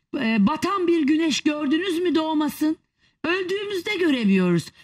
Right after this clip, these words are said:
Belki gittiğimiz yerde başka güneş doğuyor, onu da bilemiyoruz. Ama ne verirsen elinle, o da gelir seninle. Ben onu düşünüyorum.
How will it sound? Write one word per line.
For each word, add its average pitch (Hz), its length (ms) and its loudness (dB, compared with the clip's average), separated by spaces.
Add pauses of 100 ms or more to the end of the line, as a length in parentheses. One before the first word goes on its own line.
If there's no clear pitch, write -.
(160)
Belki 254 340 0
gittiğimiz 233 540 4
yerde 208 320 0
başka 339 280 -2
güneş 277 420 2
doğuyor, 180 320 2
onu 269 140 0
da 233 120 2
bilemiyoruz. 165 680 0 (320)
Ama 269 380 0 (420)
ne 302 200 4
verirsen 247 540 2
elinle, 254 540 4
o 247 140 -2
da 262 60 0
gelir 214 300 2
seninle. 226 680 2 (400)
Ben 247 200 0
onu 247 240 2
düşünüyorum. 180 640 2